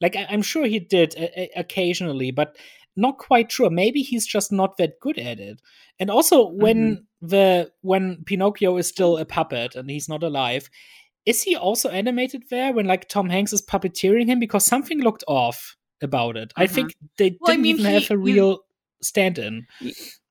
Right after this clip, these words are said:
Speaker 2: you'd think because he does have green screen experience as far as Polar Express, so you think that he would be a good candidate for something like this. Uh, and maybe it was just a hopeless enterprise. There, there's,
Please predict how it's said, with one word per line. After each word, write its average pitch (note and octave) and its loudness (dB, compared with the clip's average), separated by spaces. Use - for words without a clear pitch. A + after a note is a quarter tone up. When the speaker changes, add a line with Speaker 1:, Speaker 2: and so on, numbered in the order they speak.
Speaker 2:
you'd D4+ -2
think F#4 -4
because B3+ -2
he - -10
does A#3 -2
have B3+ -2
green A3 -4
screen F3+ -6
experience A3 -6
as G3 -6
far F#3 2
as E3+ -6
Polar F#3 -6
Express, G#3 -4
so - -4
you A#3 0
think B3+ -4
that A3+ 2
he A#3 -6
would G#3 -6
be G3+ 0
a F#3+ 0
good G3 -2
candidate A3 0
for - -6
something - -6
like - -10
this. - -8
Uh, F#3 2
and G#3 0
maybe A#3+ 0
it B3 -2
was A3+ -4
just - -4
a F#3 0
hopeless F3+ -6
enterprise. D#3+ -6
There, E3+ -4
there's, F3 -4